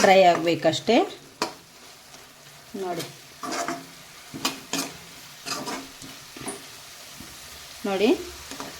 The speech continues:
ಈ ಥರ ಇದು ಒಂದು, ಒಂದರಿಂದ ಒಂದೂವರೆ ನಿಮಿಷ ಬೇಯಲಿ ಫ್ರೆಂಡ್ಸ್ ಇದು. ನೋಡಿ, ಈಗ ಎಲ್ಲ ಡ್ರೈ ಆಗಿದೆ. ಇದನ್ನೀಗ ನಾನು ತಣ್ಣಗಾಗಲಿಕ್ಕೆ ಬಿಡ್ತೇನೆ ಫ್ರೆಂಡ್ಸ್.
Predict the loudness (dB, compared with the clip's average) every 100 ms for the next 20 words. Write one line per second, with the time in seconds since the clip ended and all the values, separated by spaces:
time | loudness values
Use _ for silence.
0 | 4 6 10 10 10 8 8 10 8 6
1 | 6 8 10 8 8 8 8 10 10 10
2 | 8 6 6 6 8 6 6 2 0 -2
3 | -2 -2 0 0 0 -12 -16 -18 -20 -20
4 | -20 -20 -20 -20 -20 -4 2 6 8 8
5 | 4 -8 -8 4 6 8 6 4 -2 -4
6 | -12 4 10 12 12 12 10 10 10 8
7 | 8 6 6 6 6 8 6 6 2 -10
8 | -10 0 6 6 6 8 10 10 10 8
9 | 6 8 6 6 -2 0 4 6 6 6
10 | 4 2